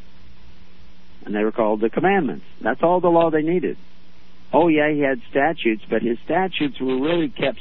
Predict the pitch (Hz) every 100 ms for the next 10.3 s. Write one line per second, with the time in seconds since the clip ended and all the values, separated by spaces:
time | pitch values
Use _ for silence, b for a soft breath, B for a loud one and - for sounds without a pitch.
0 | - 165 - - - - - - - -
1 | - - - - - - - - - 107
2 | - 139 - 120 113 110 131 131 117 117
3 | 110 127 113 73 90 107 120 - - 123
4 | - 110 92 92 90 101 82 - - 71
5 | - - - - - - - - - -
6 | - - - - - - - - - 113
7 | 117 107 117 117 117 98 104 120 110 113
8 | 110 104 107 127 123 117 131 127 127 165
9 | - - 180 147 120 - 156 - 120 117
10 | 175 127 123